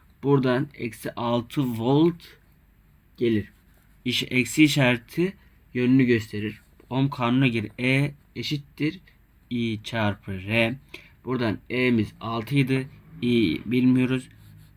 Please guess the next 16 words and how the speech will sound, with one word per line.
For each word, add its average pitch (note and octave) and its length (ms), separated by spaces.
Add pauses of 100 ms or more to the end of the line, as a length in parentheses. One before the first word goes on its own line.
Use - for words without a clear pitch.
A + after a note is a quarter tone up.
(220)
Direncimiz G2+ 500
de G#2+ 180
üç. C3+ 260 (220)
Buradan A#2 360 (120)
I A#2+ 320
eşittir C3 640 (500)
iki B2+ 400 (100)
amper. A2 520 (2250)
Şekildeki C3+ 480
devreler C3 460
doğru B2 300
ve A#2+ 80
alternatif A#2 520
akım A#2+ 220
kaynaklarına A2 580
bağlanmıştır. G#2 640